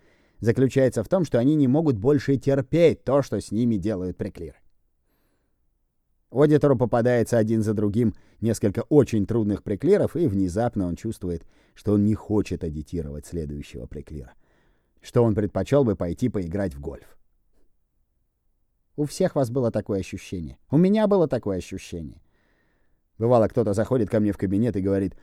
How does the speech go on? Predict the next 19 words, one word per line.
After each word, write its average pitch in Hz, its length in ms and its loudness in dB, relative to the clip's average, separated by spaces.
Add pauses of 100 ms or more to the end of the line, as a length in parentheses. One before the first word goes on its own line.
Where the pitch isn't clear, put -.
(380)
«Рон, 180 340 8
тут 175 180 2
есть 170 340 2
один 180 320 4
человек, 220 480 4
и 208 80 8
он 233 200 4
хочет, 226 300 2
чтобы 208 220 2
ты 220 120 -2
его 214 340 6
проаудитировал». 208 760 2 (1160)
Такое 131 320 -6
бывает 113 300 0
довольно 101 380 -4
часто. - 440 -16 (1600)
А 98 120 -2
я 175 300 6 (1080)
сижу 117 540 4